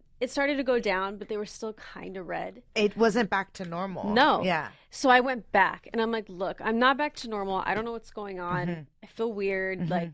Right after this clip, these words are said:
Speaker 1: they're, they just feel really itchy and, like,
Speaker 2: Mm-hmm.
Speaker 1: hot. There's no mucus. There's nothing like that."
Speaker 2: Mm-hmm.
Speaker 1: And she's like, "You know, I just feel like because of the weather, you just have extreme dry eye."
Speaker 2: Mm. You're like, "There's more to
Speaker 1: There's
Speaker 2: this story."
Speaker 1: has to
Speaker 2: <laughs>
Speaker 1: be, because this is weird.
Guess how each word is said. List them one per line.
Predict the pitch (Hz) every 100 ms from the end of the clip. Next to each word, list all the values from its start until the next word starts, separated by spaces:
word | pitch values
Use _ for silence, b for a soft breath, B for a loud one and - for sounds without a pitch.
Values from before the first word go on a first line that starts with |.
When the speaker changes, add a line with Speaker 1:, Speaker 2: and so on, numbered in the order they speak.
| _ _ -
Speaker 1:
they're, | 208 190 _
they | 214
just | 208 220 -
feel | 226
really | 214 190 -
itchy | 196 - 202 190 190 185
and, | 160
like, | 160
Speaker 2:
Mm-hmm. | 143
Speaker 1:
hot. | - 220 196 185 - _ _ _ -
There's | 214
no | 214 240
mucus. | 262 220 208 196
There's | 190 180
nothing | 202 196 190
like | 180 -
that." | 151 -
Speaker 2:
Mm-hmm. | 156 147 147 139 _ _
Speaker 1:
And | 214
she's | 226 220
like, | 220 220
"You |
know, | 226 233
I | 208
just | 196 196 -
feel | 214
like | 214 208 -
because | 202 202 202
of |
the | 196
weather, | 180 185 190
you | 185
just | 180 180
have | 180 175
extreme | - - 170
dry | 170 - -
eye." | 73 - _
Speaker 2:
Mm. | 147 143 139 135 131 127 123 _ _ _ B B B B
You're | 180
like, | 190 -
"There's | 359 381 214
more | 180 165
to | -
Speaker 1:
There's | 330 349 269
Speaker 2:
this | 254
story." | 311 294 311
Speaker 1:
has | 175
to | 277
Speaker 2:
<laughs> | 208
Speaker 1:
be, | 220 190
because | 185 247 220
this | 226 277 285
is | 226
weird. | 180 175 202 180